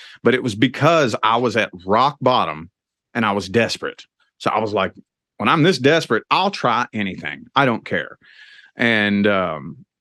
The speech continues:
it's, it, so, so that kinda makes looking back on everything that I went through make more sense. It's like, "Oh, now I see why I went through all that." And it's, it's,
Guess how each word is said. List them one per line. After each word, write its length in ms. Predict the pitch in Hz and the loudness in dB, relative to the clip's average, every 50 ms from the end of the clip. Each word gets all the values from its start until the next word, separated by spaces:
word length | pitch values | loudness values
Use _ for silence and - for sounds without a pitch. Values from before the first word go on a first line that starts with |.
| _ - | _ 0
it's, 320 | 143 - - - - - | 0 0 0 -4 -6 -4
it, 380 | - 175 156 143 139 139 - - | 0 2 2 2 0 -2 -4 -4
so, 400 | - - 170 151 147 143 139 139 | 0 2 2 4 4 2 2 0
so 260 | - - 156 143 139 | 0 2 2 2 4
that 260 | 139 151 156 151 - | 2 2 0 -2 -2
kinda 240 | - 151 160 143 135 | 0 0 2 2 2
makes 480 | 127 131 139 143 139 - - - - - - _ _ _ _ _ _ - | 2 2 0 0 -2 -6 -10 -12 -12 -14 -18 _ _ _ _ _ _ -4
looking 380 | 131 123 139 147 143 135 120 104 | -2 0 2 2 0 0 -2 0
back 300 | 117 135 156 160 147 135 | 0 2 0 0 -2 -2
on 140 | 123 113 113 | -2 -2 -2
everything 340 | 117 120 120 104 117 113 | -2 -2 -2 -2 -2 -2
that 100 | 113 104 | -2 -2
I 60 | 101 104 | -2 0
went 340 | 104 117 143 160 160 - | 0 0 0 -2 -2 -6
through 320 | - 113 107 104 101 101 104 | -8 -6 -4 -4 -2 -2 0
make 360 | 107 107 110 113 113 110 - | 0 2 2 2 0 0 0
more 220 | 113 107 104 95 | 0 0 0 -2
sense. 500 | - - - 98 107 127 - - - - - _ _ _ _ _ _ _ _ _ _ - | -2 -4 -2 -2 -2 -2 -2 -4 -8 -12 -14 _ _ _ _ _ _ _ _ _ _ -10
It's 140 | 104 - | -6 -4
like, 160 | 110 104 104 110 | -2 0 2 2
"Oh, 180 | 143 151 139 | 2 2 2
now 280 | 113 110 147 233 294 269 | 2 2 2 2 2 2
I 120 | 160 120 | 0 -2
see 200 | - - - 123 | -2 -2 0 0
why 240 | 113 107 98 95 95 | 2 2 2 0 0
I 100 | 92 95 | 0 -2
went 160 | 95 - - | -4 -4 -4
through 200 | - 101 92 85 | -4 -4 -2 -2
all 120 | 78 76 76 | -2 -4 -4
that." 240 | 78 80 87 98 - _ - - - - - - 127 - - | -4 -4 -4 -6 -8 _ -20 -20 -20 -20 -20 -20 -20 -8 -4
And 520 | 127 123 117 113 110 107 107 110 110 107 - | -2 0 2 2 0 0 0 0 -2 0 0
it's, 400 | 135 127 120 117 - - - - | 0 0 0 -2 -4 -6 -6 -2
it's, 440 | - 147 131 131 - - - - - | 0 0 0 0 -2 -6 -8 -8 -10